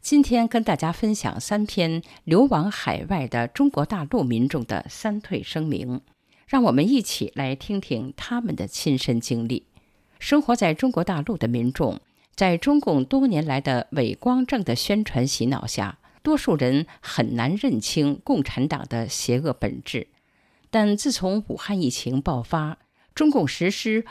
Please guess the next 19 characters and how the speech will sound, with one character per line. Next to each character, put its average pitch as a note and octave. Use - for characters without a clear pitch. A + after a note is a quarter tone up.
毫 A3+
无 D4
人 D3+
性 E3+
的 A2+
封 C4+
控 -
政 -
策， -
使 -
得 E3
人 G3
间 C4+
惨 -
剧 -
不 C3
断 A3
上 C3+
演， -